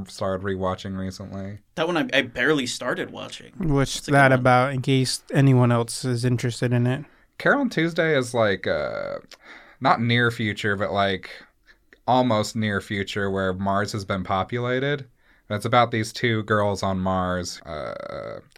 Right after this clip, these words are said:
Speaker 1: they wanna get into the, into the entertainment industry and, and, like, and become musicians.
Speaker 2: Mm-hmm.
Speaker 1: But it's a field that's, like, super dominated by A I generated perfect songs. So they,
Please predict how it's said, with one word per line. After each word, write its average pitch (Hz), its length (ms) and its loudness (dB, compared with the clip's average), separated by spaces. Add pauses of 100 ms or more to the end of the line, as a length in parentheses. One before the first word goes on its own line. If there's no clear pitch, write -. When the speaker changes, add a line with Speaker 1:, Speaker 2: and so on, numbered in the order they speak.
(200)
Speaker 1:
they 120 60 2
wanna 123 160 6
get 113 160 4
into 110 240 0
the, 101 280 -2
into 101 280 -2
the 90 480 0
entertainment 98 500 -2
industry 101 540 -2
and, 82 180 -6
and, 85 180 -10
like, 85 280 -8
and 85 280 -8
become 92 280 -4
musicians. 90 720 -8 (160)
Speaker 2:
Mm-hmm. 127 200 -8 (320)
Speaker 1:
But 104 200 0
it's - 420 -8
a 104 120 -4
field 131 380 2
that's, 107 200 -2
like, 95 260 -2 (280)
super 127 420 2
dominated 101 680 0
by 92 300 0
A 101 220 -2
I 95 180 2
generated 87 920 -4 (280)
perfect - 440 -2
songs. 78 720 -4
So 80 360 -4
they, 85 200 -6